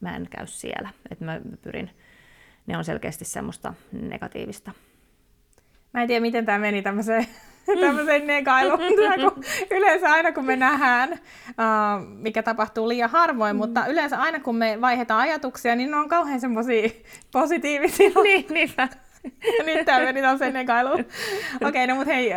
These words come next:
Speaker 2: mi-, mitkä sitten on niitä semmosia, jos nyt ajattel-, unohdetaan toi, ähm, toi skeida hetkeksi, mut et mikä siis on sellaisia asioita, mitkä tukee sitä sun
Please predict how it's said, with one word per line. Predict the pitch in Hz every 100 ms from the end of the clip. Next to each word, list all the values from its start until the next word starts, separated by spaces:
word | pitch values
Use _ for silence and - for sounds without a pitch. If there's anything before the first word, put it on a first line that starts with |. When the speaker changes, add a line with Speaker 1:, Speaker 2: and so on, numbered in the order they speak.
| 160 156 120
Speaker 2:
mi-, | 233 302 339
mitkä | 359 403 415
sitten | 349 277 285 262
on | 285
niitä | 247 247
semmosia, | 254 247 262
jos | 247
nyt | 277 277
ajattel-, | 254 233 254
unohdetaan | 302 269 208 196 208
toi, | 220 190 208 - - -
ähm, | 190 185 175 - - 202
toi | 214 196
skeida | - 214 202
hetkeksi, | 214 214 190 208
mut | 214
et | 214 294
mikä | 370 440
siis | - 254 233
on | 233 226
sellaisia | 262 220 202 208
asioita, | 220 214
mitkä | 214 208
tukee | 208 311 311 196
sitä | 196 196
sun | 196 190